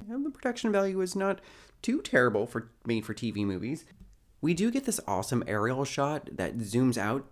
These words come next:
to show the Ingalls approaching a pretty wide stream there, which of course leads to our first big action scene. Anyone who has played the Oregon Trail games can identify with the next scene that is about to happen, and this is where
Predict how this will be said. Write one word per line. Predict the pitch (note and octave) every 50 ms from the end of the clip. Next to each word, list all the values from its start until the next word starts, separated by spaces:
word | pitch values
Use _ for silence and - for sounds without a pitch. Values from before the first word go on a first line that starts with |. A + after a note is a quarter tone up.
| - - _ _
to | - - A#2
show | - - - - E3 D3+ D#3 D3+
the | C#3 B2 A#2 A#2 A#2 B2+ B2+ B2 B2 B2 A#2 B2 - - -
Ingalls | C#3 C#3 C3 B2+ C3+ C3+ C3+
approaching | A#2 A#2 - - - - C3+ B2+ B2 - A2 G#2+ A2 A2 - - _ - - _ _ _ - - _ -
a | G4+
pretty | - E4 E4 D#4 -
wide | C#3+ B2+ A#2 A#2+ A#2+ A2+ - - - - - -
stream | - - - - A2+ G#2 G2+ G2 F#2+
there, | F2+ E2+ D#2+ A2+ D#3+ - - - - - - - - - -
which | - A#2 A#2+ A#2+
of | - -
course | - A2 G#2 - -
leads | G2 G#2+ G2+ F2+ - -
to | - A2 A2 A2+ C3 -
our | - A2+ A2 A2 A2
first | - - - - - F#3+ F3+ C#3+ - - - B2+ C#3 B2+ A#2+ - - -
big | - G3 F#3 E3 D#3 - - -
action | - B2 C3+ - - - - G#2+ G#2 G2
scene. | - - G2+ F2+ C#2+ A#1+ - - - - - - - - - - -
Anyone | B3+ B3 C4+ C4+ B3+ G#3
who | F3+ F3+ F#3 F3
has | D#3 B2+
played | - - - - - C3 B2 A2+ G#2 G2+ G2 G2+ G2 G2+ G2+ -
the | A#2+ A#2+ B2+ C#3
Oregon | C3+ C#3 B2+ A#2+ A#2 A#2 A2+
Trail | F#2+ F#2+ G#2 G2 G2
games | F#2+ F#2+ F#2 F2+ E2+ D#2 -
can | - F#2
identify | F2+ G2+ G#2+ A2+ A2+ G#2+ G#2 - - F#2+ F2+ F2+ F2+
with | F#2 G2+ G#2 F#2+ F2 - -
the | F#2 F#2
next | F2+ E2+ E2+ - -
scene | - F#2+ E2 E2 E2 E2+ F2+ -
that | - C#2+ D#2 -
is | G2 F2
about | E2+ E2 D2 D#2 F2+
to | - -
happen, | E2 E2 D2+ - - - - D#2
and | F2+ F2+ F2
this | E2 F2
is | F#2+ G2+
where | A2 G#2 A2 G2+ F#2+ F#2+ F2+